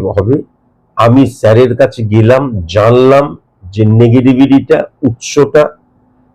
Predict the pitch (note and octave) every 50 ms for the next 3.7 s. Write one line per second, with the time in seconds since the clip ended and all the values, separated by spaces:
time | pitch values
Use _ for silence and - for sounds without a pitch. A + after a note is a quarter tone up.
0 | _ _ _ _ _ _ _ _ _ _ _ _ _ _ _ _ - F3+ F#3 G3
1 | G#3+ A3+ A3+ F3 D#3+ E3+ D3 C3 A2+ - - _ _ - - _ _ _ _ _
2 | _ - - - D3+ D3+ D#3 D3+ C#3 C3 C3 C#3 C#3+ C#3 B2+ E3+ G3 D#3+ - -
3 | - G3+ F#3 E3 - - C#3 C3+ A#2+ G#2+ - - G#2